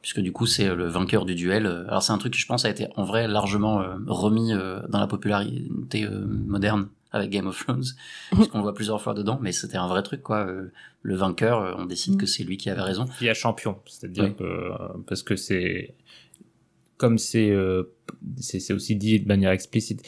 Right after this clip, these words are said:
Speaker 3: c'est, c'est, c'est peut-être aussi, là, je ra-, je ra-, je récupère aussi ce qu'on vient de dire. Je pense que ce qui fait aussi de ce film quelque chose qui était peut-être différent à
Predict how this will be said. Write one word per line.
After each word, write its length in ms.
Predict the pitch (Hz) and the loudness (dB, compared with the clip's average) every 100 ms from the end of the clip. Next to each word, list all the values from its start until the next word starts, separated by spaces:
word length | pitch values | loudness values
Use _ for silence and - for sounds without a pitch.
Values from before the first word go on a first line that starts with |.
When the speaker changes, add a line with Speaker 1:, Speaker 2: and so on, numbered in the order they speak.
| - - | -18 -8
Speaker 3:
c'est, 200 | - 120 | -4 -2
c'est, 240 | - 117 | 0 -2
c'est 160 | 123 127 | 0 2
peut-être 200 | 151 131 | 4 2
aussi, 200 | 127 113 110 | 0 -4 -2
là, 140 | 110 107 | 2 2
je 100 | - | 2
ra-, 140 | 101 | 0
je 100 | 101 | 0
ra-, 160 | 104 101 | -4 -4
je 80 | 104 | -6
récupère 360 | 98 104 104 | -10 -4 -2
aussi 200 | 98 - | -2 -4
ce 60 | 110 | -6
qu'on 160 | 98 95 | -8 -6
vient 200 | 98 104 | -2 0
de 60 | 110 | 2
dire. 260 | 135 127 113 | 0 0 -2
Je 120 | 110 | 0
pense 220 | 123 123 | 0 2
que 100 | 110 | -2
ce 80 | - | -2
qui 160 | 127 | -2
fait 120 | 123 127 | 2 4
aussi 280 | 120 123 | 4 0
de 60 | 127 | -2
ce 120 | - | -2
film 360 | - - 120 110 | -2 2 2 2
quelque 240 | 101 101 | 0 -2
chose 200 | - 107 | 0 0
qui 100 | - | -2
était 140 | - 82 | -6 -8
peut-être 360 | - 123 104 | 0 0 0
différent 680 | 104 117 123 104 117 110 - | -4 -2 2 4 4 2 -2
à 320 | 104 101 98 | -4 -2 -2